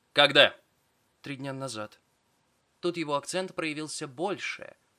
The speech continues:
и Виктор спросил по-английски. "Ты американец?" "Да", ответил тот тоже по-английски. Он был с юга, возможно, из Техаса.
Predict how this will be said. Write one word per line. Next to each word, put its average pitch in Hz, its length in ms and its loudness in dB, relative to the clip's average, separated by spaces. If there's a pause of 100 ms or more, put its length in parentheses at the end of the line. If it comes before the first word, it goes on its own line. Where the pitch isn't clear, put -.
(200)
и 113 120 0
Виктор 175 360 -6
спросил 143 480 -8
по-английски. 107 800 -10 (840)
"Ты 123 120 0
американец?" 147 720 -2 (600)
"Да", 120 440 -12 (460)
ответил 104 440 -10 (120)
тот 123 220 -8 (100)
тоже 131 280 -12
по-английски. - 720 -10 (640)
Он 202 180 -6
был 180 140 -4
с - 160 -10
юга, 180 360 -14 (340)
возможно, 104 460 -10
из 175 140 -14
Техаса. - 480 -10